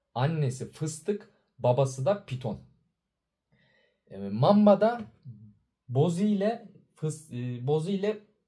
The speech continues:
pitonun kızı. Annesi bozi, babası piton. Yani bendeki yavruların, e, daha doğrusu yavrulukları kalmadı pek ama, e, babaları piton.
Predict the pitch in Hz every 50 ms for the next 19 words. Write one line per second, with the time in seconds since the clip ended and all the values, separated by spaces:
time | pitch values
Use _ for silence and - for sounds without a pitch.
0 | _ - - - - 160 165 165 185 185 175 - - _ _ - - 139 127 117
1 | 127 - 202 - - - _ _ _ _ _ _ _ _ _ _ _ _ _ -
2 | 123 143 175 175 180 175 151 - - 113 98 98 101 107 123 139 151 156 185 208
3 | 220 214 - _ _ _ _ _ _ _ - 123 151 151 120 104 - - - -
4 | - - - - - - 98 90 - - - - _ - 120 147 175 202 185 151
5 | 113 - - 107 117 131 139 151 160 175 180 - - 156 120 104 - - - 107
6 | 110 110 117 127 139 165 170 170 139 113 127 131 196 - - _ _ _ _ _
7 | _ _ _ _ _ _ _ _ _ _ _ - 101 95 92 95 95 104 107 -
8 | - - - 107 104 - - - - - 143 147 151 139 131 127 120 - - 123
9 | 120 120 117 120 123 127 123 - - 104 120 123 131 131 - 127 117 117 127 127
10 | 123 131 131 117 98 101 - 92 92 - 147 156 143 107 92 - - _ _ _
11 | _ _ _ _ _ _ _ _ _ _ _ _ _ _ _ _ _ _ _ -
12 | - - - - _ _ _ - 123 107 113 139 151 165 190 190 196 202 208 233
13 | 247 - - - _ _ _ _ - - 139 131 - 143 110 101